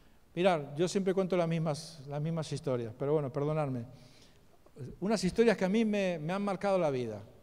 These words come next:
¿Cuánto conocéis a Tony Meléndez? No sabéis quién es, ¿no? Luego lo buscáis en el YouTube.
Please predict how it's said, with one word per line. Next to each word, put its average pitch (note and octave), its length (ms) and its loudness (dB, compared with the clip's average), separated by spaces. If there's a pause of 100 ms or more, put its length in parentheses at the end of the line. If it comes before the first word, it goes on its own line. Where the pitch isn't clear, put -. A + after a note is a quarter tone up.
¿Cuánto B3+ 220 0
conocéis A3+ 360 0
a G3 120 0
Tony G3+ 240 4
Meléndez? E3 600 2 (2000)
No C#3 160 -6
sabéis D#3 220 2
quién D3 160 0
es, C3 100 0
¿no? G#3+ 160 -2 (380)
Luego A#3 180 6
lo A3 100 12
buscáis F#3 320 6
en F3 100 0
el D#3+ 100 0
YouTube. C3+ 340 -2